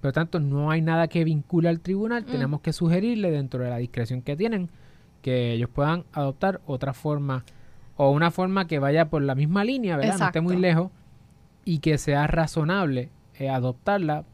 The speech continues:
Speaker 1: y persua-, y lograr la persuasión.
Speaker 2: Que, que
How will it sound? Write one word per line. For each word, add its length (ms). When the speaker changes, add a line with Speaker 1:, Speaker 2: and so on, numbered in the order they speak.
Speaker 1:
y 140
persua-, 420
y 140
lograr 260
la 120
persuasión. 500
Speaker 2:
Que, 240
que 220